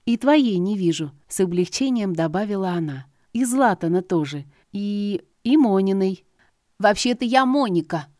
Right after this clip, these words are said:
горделиво донеслось из-под стула. «А если я и умру, то только от нервного срыва. Этот поганец, твой старший брат, это явно выговаривалось Дитриху,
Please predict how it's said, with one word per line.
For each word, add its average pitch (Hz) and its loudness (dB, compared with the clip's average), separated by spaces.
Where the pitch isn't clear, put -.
горделиво 180 0
донеслось 175 -2
из-под 202 -4
стула. 143 -6
«А 220 0
если 226 -4
я 202 -2
и 202 -2
умру, 214 2
то 349 -2
только 214 -2
от 208 -6
нервного 262 2
срыва. 185 -4
Этот 226 -2
поганец, 233 4
твой 220 -6
старший 202 0
брат, 262 2
это 190 -2
явно 202 -2
выговаривалось 180 -2
Дитриху, 180 0